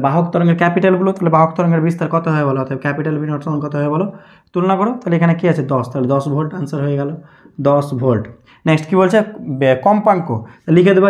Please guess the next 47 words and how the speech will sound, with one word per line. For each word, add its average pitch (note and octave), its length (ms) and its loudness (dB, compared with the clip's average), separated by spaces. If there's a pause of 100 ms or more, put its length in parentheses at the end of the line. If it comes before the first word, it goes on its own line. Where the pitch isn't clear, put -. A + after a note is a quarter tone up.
যে F3+ 40 4 (100)
কম্পাঙ্ক, F3 440 0 (520)
ওকে? F#3+ 160 -6 (340)
এটা - 180 -6
লিখে E3+ 200 2
দেবো F3 200 4
ভা-, D#3+ 200 -4 (140)
বানান D3 300 2
দিয়ে, F3 120 0 (400)
এন, F3+ 80 2 (540)
আমি D3+ 180 -2
এন F#3 140 4
ওয়ান E3 200 4
দিয়ে C#3+ 120 4
দিলাম, B2 200 2
তুমি F3 160 0
একটু F#3 160 0
ভাষা E3+ 200 0
দিয়ে D#3+ 140 2
লিখবে D#3 260 0
কিন্তু, C3+ 180 0
যে C3 100 -2
বাহক C#3+ 200 -2
তরঙ্গের C#3+ 300 -4
কম্পাঙ্ক। C3+ 260 -2 (120)
ফর্মুলা G3 300 2
কি? E3+ 40 -2 (100)
এন E3 140 0
মানে E3+ 180 2
কি? D3+ 60 -6 (380)
ওমেগা F#3 320 4
by F#3 180 4
টু F#3+ 60 2 (100)
পাই। G3+ 100 -4 (280)
এখানে E3 220 -2
কি C#3 60 -2 (100)
ক্যাপিটাল E3 400 0 (100)
ওমেগা E3+ 320 0
by D#3+ 180 0
কি D#3 160 -4
হবে? A2 160 -2 (260)
টু D#3+ 140 -8
পাই D#3+ 200 -6
হবে। D#3+ 140 -6 (420)
ক্যাপিটাল F3+ 360 4
ওমেগা E3+ 240 4
কত - 100 -2